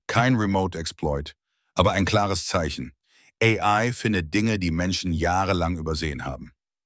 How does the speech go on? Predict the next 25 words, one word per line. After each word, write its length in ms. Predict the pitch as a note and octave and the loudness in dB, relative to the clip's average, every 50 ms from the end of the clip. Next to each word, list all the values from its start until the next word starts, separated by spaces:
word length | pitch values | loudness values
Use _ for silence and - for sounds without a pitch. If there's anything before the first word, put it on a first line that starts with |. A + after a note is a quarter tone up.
| _ _ _ _ _ _ _ _ _ _ _ _ _ _ _ _ _ _ _ | _ _ _ _ _ _ _ _ _ _ _ _ _ _ _ _ _ _ _
Von 180 | - - A#2+ A2 | 2 4 4 6
der 120 | G#2 G2 | 6 4
Sicherheit 500 | F2+ A#2+ D#3+ D#3+ - E2+ D2 D#2+ C#2+ C#2+ | 4 2 0 0 0 -2 -2 -2 -4 -4
zu 140 | - - - | -6 -4 -4
den 160 | E2 D2+ D2 | -2 -2 -2
Werkzeugen. 580 | D2 D#2 D2+ D#2+ - - - B1+ - C2 A#1+ - _ _ _ _ _ _ - | -2 -2 -4 -4 -6 -6 -6 -6 -8 -12 -16 -18 _ _ _ _ _ _ -4
Julian 340 | - F2 A2+ B2+ A#2+ A2 G#2 | 0 2 2 4 4 2 0
Ivanov 540 | G2 - - F#2+ F2 E2 D#2 D#2 E2 E2 - - | 0 0 0 0 0 -2 -2 -4 -4 -6 -8 -4
hat 180 | - F2+ E2+ E2 | -4 -2 0 0
diese 260 | G2+ G#2 F2+ G2+ F2 | 0 0 0 0 0
Woche 240 | F#2 F2+ F2 G2+ F2+ | 0 -2 -2 -2 -2
gleich 320 | E2 E2+ E2+ E2+ D#2+ - | -2 -2 -2 -2 -2 -4
zwei 320 | - - - F#2+ F#2+ G2+ F#2+ | -4 -2 0 0 0 0 -2
Claude-Code-Videos 1080 | - - - F2+ E2+ E2 E2+ - - F2 D#2+ D2+ - E2 D#2 D2 D2 D2 C#2 C#2 - | -4 -2 0 0 0 0 -2 -2 -2 -2 -2 -2 -2 -4 -2 0 0 -2 -2 -2 -2
geliefert. 580 | - D2+ C#2 C#2 C2+ C2 - C#2 C2+ D2 - _ _ _ _ | -2 -2 -2 -2 -2 -4 -4 -6 -8 -10 -14 _ _ _ _
Zwanzig 500 | - - - F#2 F2+ G2 F#2+ - E2 E2+ | -6 -2 2 2 2 2 2 0 -2 -4
Tricks 320 | - - - F2 E2+ - - | -4 -2 -2 -2 -2 -2 -6
für 180 | - - F2 | -4 -4 -2
effektiveres 760 | - F2 F2+ - F2 D#2+ - - F2 D2 D#2 C#2+ D2 C#2+ - | 0 0 0 0 -2 -4 0 -2 0 0 0 -2 -2 -4 -4
Arbeiten. 600 | - - D2+ C#2+ C#2 C#2+ C2+ C2+ - - C#2 - _ _ _ _ _ - - - | -4 -4 -4 -2 -2 -2 -4 -4 -6 -10 -10 -10 _ _ _ _ _ -20 -16 -6
Von 240 | - - G2 F2 D#2 | 0 2 2 4 4
Planmodus 760 | - A2+ G#2+ A2+ B2 B2 A#2 A2+ A2+ A#2 B2 A#2+ A2 - | 2 2 2 4 4 4 4 4 2 2 2 0 -2 -2
und 140 | - F2 F2 | -4 -4 -2
Ultra-Think 680 | E2+ F#2 F#2+ G2 - - F2 E2+ - - G2 F#2 E2 | 2 2 2 2 2 -2 -2 -2 0 0 0 0 0
Keyword 500 | - - - G2+ F#2+ E2 E2+ E2+ E2 E2 | -2 0 0 0 2 2 0 0 0 -2